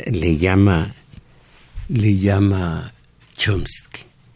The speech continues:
Chomsky, y no me acuerdo c-, cómo le llama, algo semejante le llama Fromm, esos, esos, esas ovejas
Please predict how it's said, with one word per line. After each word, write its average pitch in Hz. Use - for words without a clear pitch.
Chomsky, 85
y 123
no 127
me 139
acuerdo 120
c-, 110
cómo 120
le 95
llama, 95
algo 160
semejante 131
le 101
llama 85
Fromm, 101
esos, 139
esos, 135
esas 131
ovejas 104